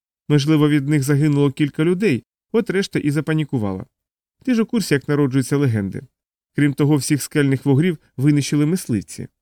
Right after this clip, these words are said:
Але там не можуть приземлятися космічні кораблі». Далі правив свого Сол. «І до гробниць треба йти під вітрилом, або діставатися пішки, або ще якоюсь єрістю». Дівчина розсміялася.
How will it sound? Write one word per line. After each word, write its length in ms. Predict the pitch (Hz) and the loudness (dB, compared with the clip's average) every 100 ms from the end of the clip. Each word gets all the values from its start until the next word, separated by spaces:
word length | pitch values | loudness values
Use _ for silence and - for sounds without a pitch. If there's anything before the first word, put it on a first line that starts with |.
| _ _ _ _ _ - | _ _ _ _ _ -2
Але 200 | 110 110 - | 0 0 -4
там 260 | - 113 113 | -4 0 2
не 60 | 110 | 2
можуть 340 | 110 147 127 | 0 -2 -4
приземлятися 680 | - 110 110 113 110 110 117 | -6 -4 -2 0 0 -2 -6
космічні 520 | - 113 123 117 - | -8 -8 -4 -4 -6
кораблі». 480 | 107 127 127 101 92 _ _ _ _ _ | -4 -4 -2 -6 -8 _ _ _ _ _
Далі 280 | 110 120 113 | -2 0 0
правив 360 | - 147 139 101 | -2 -2 -2 -4
свого 320 | - 110 120 | -4 -4 -4
Сол. 320 | - 95 90 - _ _ _ _ | -6 -10 -12 -16 _ _ _ _
«І 120 | 117 | -2
до 220 | 104 117 | 2 0
гробниць 480 | 104 113 - 123 - | 0 -2 -2 -4 -4
треба 260 | - 110 110 | -4 -2 0
йти 280 | 110 - 113 | -2 -2 -4
під 280 | - 107 | -4 -4
вітрилом, 480 | 117 120 107 107 98 - _ _ _ | -4 -4 -4 -4 -6 -12 _ _ _
або 440 | 117 113 120 110 101 | -4 0 0 0 -6
діставатися 800 | 104 120 - 123 123 127 110 113 | -6 -6 -2 -2 0 -2 -4 -6
пішки, 540 | - 120 - 107 98 - _ _ _ | -4 -6 -6 -6 -8 -10 _ _ _
або 260 | 117 107 127 | -6 0 -2
ще 220 | - 131 | 0 0
якоюсь 500 | 123 - 113 107 - | 0 -2 -4 -4 -4
єрістю». 480 | 110 104 - - 95 _ _ _ _ 127 | -4 -4 -8 -12 -14 _ _ _ _ 0
Дівчина 380 | 123 107 120 | 0 2 0
розсміялася. 720 | 113 110 123 101 87 90 - | 0 -2 -4 -4 -4 -10 -14